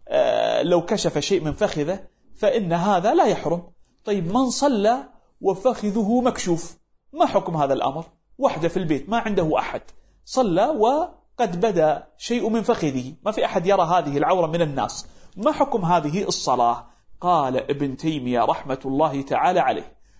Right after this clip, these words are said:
"وأما صلاة الرجل بادي الفخذين مع القدرة على الإزار فهذا لا يجوز، ولا ينبغي أن يكون في ذلك خلاف"، ولا ينبغي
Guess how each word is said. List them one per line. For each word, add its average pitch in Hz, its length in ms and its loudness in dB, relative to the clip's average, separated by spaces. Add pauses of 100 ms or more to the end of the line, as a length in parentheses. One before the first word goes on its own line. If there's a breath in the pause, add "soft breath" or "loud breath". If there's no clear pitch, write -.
(120)
"وأما 151 600 2
صلاة 175 540 0
الرجل 151 500 0 (380)
بادي 165 560 2
الفخذين 170 720 -2 (320)
مع 160 280 0
القدرة 160 600 0
على 160 260 0
الإزار 160 600 0 (240)
فهذا 233 600 2
لا 285 200 4
يجوز، 220 640 2 (340)
ولا 156 440 2
ينبغي 135 640 0
أن 170 260 -2
يكون 139 580 -2
في 127 280 -6
ذلك 160 460 -6
خلاف"، 110 1000 -2
ولا 131 280 2
ينبغي 156 640 0